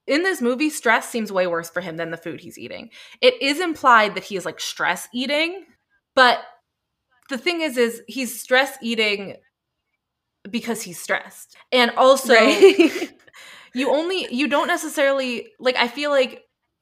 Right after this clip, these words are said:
Speaker 1: if he didn't think that he shouldn't be eating those things, those probably wouldn't be the things he would turn to when he was stress eating,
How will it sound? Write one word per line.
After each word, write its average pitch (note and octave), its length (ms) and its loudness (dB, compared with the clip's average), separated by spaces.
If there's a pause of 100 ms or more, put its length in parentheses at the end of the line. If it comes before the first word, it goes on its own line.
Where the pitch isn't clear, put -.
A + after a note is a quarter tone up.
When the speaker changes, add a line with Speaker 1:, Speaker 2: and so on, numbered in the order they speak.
(180)
Speaker 1:
if A#3 140 -6
he C4+ 140 -6
didn't D#4 260 -6 (160)
think A3+ 300 -6 (1400)
that A3 100 -4
he A3+ 120 -2
shouldn't G#3+ 340 -6
be - 120 -10
eating D4 220 -4
those D4+ 160 -4
things, D#4+ 240 -4
those C4+ 160 -2
probably B3+ 480 0
wouldn't G#3+ 240 -6
be G#3+ 80 -10
the G3 100 -8
things F3+ 240 -12
he F#3 120 -14
would E3 120 -10
turn E3 260 -10
to F#3+ 100 -8
when E3 100 -8
he D#3+ 80 -14
was G#2+ 100 -16
stress - 320 -16
eating, - 280 -20